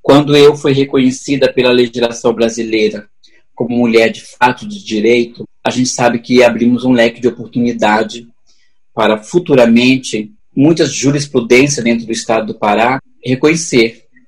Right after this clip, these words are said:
muitas mulheres, muitos homens, né? Tem o Rai Carlos, que o Rai Carlos, quando saiu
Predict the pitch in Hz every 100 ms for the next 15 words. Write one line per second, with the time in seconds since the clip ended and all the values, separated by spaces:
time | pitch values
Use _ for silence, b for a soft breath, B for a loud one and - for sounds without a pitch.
0 | _ _ _ - 113 107 110 123 143 120
1 | 107 104 - 104 104 107 107 104 101 104
2 | - - _ b b b b - 110 110
3 | 107 101 - _ - 117 113 113 - 139
4 | 139 120 107 107 - 117 113 110 117 110
5 | 123 131 - _ _ 117 117 - 113 110
6 | 113 107